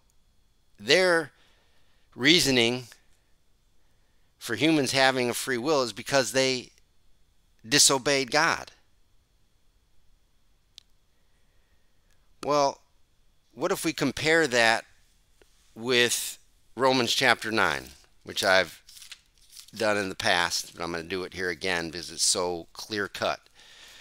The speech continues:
So can we find an instance, if their reasoning for having a human free will, Adam and Eve, was because they disobeyed God,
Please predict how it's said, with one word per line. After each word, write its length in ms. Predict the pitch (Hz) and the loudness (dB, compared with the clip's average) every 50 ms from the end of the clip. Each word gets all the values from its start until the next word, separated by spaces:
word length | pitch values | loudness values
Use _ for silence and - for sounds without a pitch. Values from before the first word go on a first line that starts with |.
| - - - - - - - - - - - - - - - _ _ - - - - _ _ _ _ _ _ _ - _ _ _ | -20 -20 -20 -20 -20 -20 -20 -20 -20 -20 -20 -20 -20 -20 -20 _ _ -20 -20 -20 -20 _ _ _ _ _ _ _ -20 _ _ _
So 220 | - - 151 135 - | -6 -4 -4 -2 -2
can 160 | - 147 165 | 0 2 2
we 140 | 214 220 190 | 2 2 2
find 720 | - - 175 175 180 180 175 170 160 151 143 135 - - - - | 2 4 4 4 4 4 4 4 4 2 0 -2 -4 -8 -8 -6
an 100 | 110 123 | -6 0
instance, 800 | 113 139 151 302 - - - - 104 92 - - - - - - - - - _ - _ _ _ _ _ _ _ _ _ _ _ _ _ _ - - - | 2 4 4 4 2 0 -2 -2 -4 -4 -4 -6 -6 -6 -6 -8 -12 -20 -20 _ -20 _ _ _ _ _ _ _ _ _ _ _ _ _ _ -6 -6 -4
if 120 | 120 110 | -4 -2
their 440 | - 131 165 202 208 196 180 - - - - | 0 2 6 6 6 6 6 4 0 -6 -8
reasoning 600 | 117 127 156 185 160 123 135 127 120 117 117 110 | -2 0 2 2 2 2 4 4 4 4 2 0
for 200 | - - 120 117 | -2 0 4 6
having 340 | 135 147 151 143 135 131 120 | 6 6 6 6 4 0 0
a 40 | |
human 360 | 110 110 147 147 143 139 131 113 - _ - - _ _ _ | -2 -2 0 0 0 0 -2 -6 -10 _ -20 -20 _ _ _
free 320 | - - - 131 139 135 127 | -12 -10 -6 -4 -4 -4 -2
will, 340 | 117 117 101 92 95 101 101 - | 0 0 0 0 0 -4 -6 -2
Adam 280 | 92 98 110 117 117 110 | 2 2 4 4 2 2
and 100 | 110 110 | 0 0
Eve, 300 | 104 95 92 87 - - _ - - - - - - - _ _ | 0 -2 -2 -4 -8 -16 _ -20 -20 -20 -20 -20 -20 -20 _ _
was 380 | - 104 120 120 117 113 104 - | -4 0 4 4 4 4 2 -2
because 800 | - 110 110 - - - - 147 156 156 151 151 143 120 104 - | -6 -6 -6 -4 -2 0 2 4 6 6 6 4 2 -2 -4 0
they 180 | 131 123 110 | 0 0 0
disobeyed 720 | 98 101 127 131 - - 139 123 98 127 127 120 117 101 101 | 0 0 0 2 2 2 0 0 -2 0 2 2 2 2 2
God, 500 | 113 104 98 87 78 76 76 78 82 | 4 4 6 6 4 2 0 -4 -8